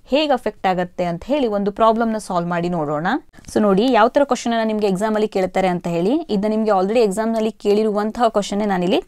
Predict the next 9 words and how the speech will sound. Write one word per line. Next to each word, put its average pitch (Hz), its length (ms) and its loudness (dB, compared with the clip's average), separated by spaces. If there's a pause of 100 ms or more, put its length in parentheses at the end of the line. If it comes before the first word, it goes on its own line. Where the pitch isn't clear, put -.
ತಗೊಂಡಿರೋದು. 185 580 4 (280)
ಟೂ 285 120 2
ಮಾರ್ಕ್ಸ್‌ಗೆ 214 400 2
ಕ್ವಶನ್ 185 300 -6
ಅನ್ನ 190 100 -4 (100)
ಕೇಳಿದ್ರು. 160 480 2 (360)
ನೋಡಿ, 202 200 2 (240)
X - 160 -14
purchased - 720 0